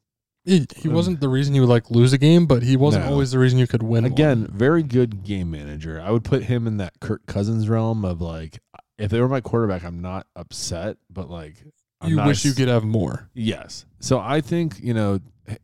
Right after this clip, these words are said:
Speaker 2: sending him down there where the Saints have a pretty solid team.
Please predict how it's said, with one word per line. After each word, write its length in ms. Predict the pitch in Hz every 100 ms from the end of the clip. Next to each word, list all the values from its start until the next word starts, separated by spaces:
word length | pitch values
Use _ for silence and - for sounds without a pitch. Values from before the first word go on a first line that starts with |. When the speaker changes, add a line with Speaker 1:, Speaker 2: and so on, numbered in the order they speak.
| _
Speaker 2:
sending 260 | - 117 135
him 100 | 135
down 180 | 123 107
there 260 | 101 104
where 300 | 98 95 90
the 140 | 82 92
Saints 260 | 113 110
have 160 | 131 143
a 80 | 123
pretty 500 | - 113 113 110 - _ _ _ _ _ _ _ _
solid 680 | - - 135 175 147 95 -
team. 520 | - 92 95 139